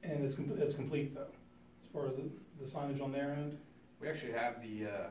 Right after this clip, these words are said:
Speaker 2: course sign just came in yesterday. So this, it needs, we know
Speaker 1: Is
Speaker 2: anybody,
Speaker 1: that
Speaker 2: we know anybody does really good sticker work, 'cause it's, it's a large sticker that goes on a,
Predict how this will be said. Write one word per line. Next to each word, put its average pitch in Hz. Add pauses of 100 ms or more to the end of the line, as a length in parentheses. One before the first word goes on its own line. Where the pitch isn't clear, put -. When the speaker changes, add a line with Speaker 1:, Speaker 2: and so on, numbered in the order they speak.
Speaker 2:
course -
sign 120
just 113
came 120
in 107
yesterday. 101 (1800)
So - (260)
this, - (580)
it 107
needs, 110 (560)
we 110
know 110
Speaker 1:
Is 135
Speaker 2:
anybody, 151
Speaker 1:
that 151
Speaker 2:
we 147
know 151
anybody 143
does 120
really 127
good 117
sticker 135
work, 127
'cause 107
it's, 113 (200)
it's 110
a 107
large 117
sticker -
that 107
goes 110
on 107
a, -